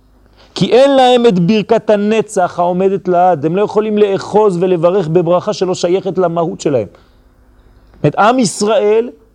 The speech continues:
יכול לברך את חברו, אחד את השני, בשם הוויה.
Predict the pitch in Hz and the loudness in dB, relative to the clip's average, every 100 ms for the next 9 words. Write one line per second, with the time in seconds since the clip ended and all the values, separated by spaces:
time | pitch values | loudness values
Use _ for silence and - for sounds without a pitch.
0 | _ _ - 190 - 220 254 240 196 214 | _ _ 0 0 2 2 2 2 2 2
1 | 226 190 214 196 - 196 208 196 190 202 | 2 0 -2 -4 -2 2 4 4 0 -2
2 | - _ _ _ _ _ _ _ _ 160 | -10 _ _ _ _ _ _ _ _ -2
3 | - 240 240 226 - 214 190 190 214 - | 2 2 2 -2 -2 -2 0 -2 -6 -14
4 | _ _ 135 180 220 214 190 196 202 | _ _ -2 0 0 -2 0 0 0